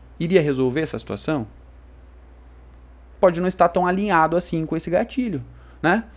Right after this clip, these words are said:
De repente você vai pensar, "Poxa, mas, eh, eu tô sozinho, é por isso que eu tô caindo. Tomar um banho gelado vai fazer com que eu continue sozinho, não vai resolver a minha situação,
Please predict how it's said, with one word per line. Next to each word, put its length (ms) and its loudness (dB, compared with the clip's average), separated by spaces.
De 80 0
repente 260 0
você 60 6
vai 40 4
pensar, 360 0
"Poxa, 260 -2
mas, 420 -2
eh, 420 -12
eu 120 -2
tô 120 0
sozinho, 640 6
é 60 2
por 200 0
isso 280 6
que 80 -4
eu 60 2
tô 100 0
caindo. 500 2
Tomar 300 10
um 120 8
banho 220 8
gelado 400 8
vai 80 8
fazer 220 2
com 120 4
que 60 2
eu 60 6
continue 380 4
sozinho, 460 4
não 140 8
vai 220 10
resolver 760 8
a 80 -2
minha 220 4
situação, 680 4